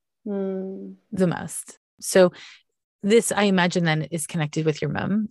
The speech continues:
Speaker 2: or your early developmental
Speaker 1: Mm.
Speaker 2: experiences, this pattern, right? You don't need a pattern to be scared of the world, especially when you have a
Speaker 1: Mm-hmm.
Speaker 2: child. But this feeling of, like, "How do I protect her? How do I take care of her?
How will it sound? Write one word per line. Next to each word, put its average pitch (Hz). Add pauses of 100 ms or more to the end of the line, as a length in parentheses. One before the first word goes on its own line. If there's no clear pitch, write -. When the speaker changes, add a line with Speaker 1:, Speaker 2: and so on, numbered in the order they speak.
(140)
Speaker 2:
or 165
your 165
early 170
developmental 156
Speaker 1:
Mm. -
Speaker 2:
experiences, 175
this 185
pattern, - (100)
right? 160 (260)
You 214
don't 233
need 185
a 170
pattern 165
to 170
be 165
scared 147
of 147
the 151
world, 151
especially 165
when 156
you 147
have 156
a 170
Speaker 1:
Mm-hmm. - (180)
Speaker 2:
child. 95
But 170 (280)
this 208
feeling 262
of, 185
like, 175
"How -
do 196
I 196
protect - (380)
her? 165 (400)
How 202
do 196
I 196
take 185 (320)
care 185
of 160
her? -